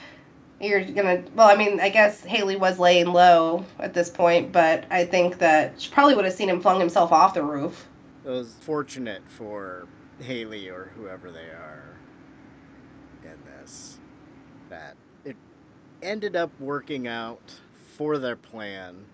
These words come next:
Speaker 2: As far as we know, they, the, all the ev-, what, uh, that really cool little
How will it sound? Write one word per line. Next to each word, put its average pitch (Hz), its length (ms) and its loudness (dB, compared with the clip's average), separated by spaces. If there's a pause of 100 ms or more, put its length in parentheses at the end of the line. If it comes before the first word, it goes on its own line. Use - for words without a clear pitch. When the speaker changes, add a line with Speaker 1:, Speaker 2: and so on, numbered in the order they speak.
(320)
Speaker 2:
As 117 260 -16
far 127 300 -8
as 113 120 -14
we 117 160 -14
know, 107 720 -12 (340)
they, 98 800 -14 (1080)
the, 107 400 -10
all 139 160 -6
the 123 140 -6
ev-, 117 160 -10
what, 107 300 -14 (180)
uh, 101 380 -18
that 101 140 -18 (360)
really 143 380 -6
cool 135 280 -12
little 151 480 -10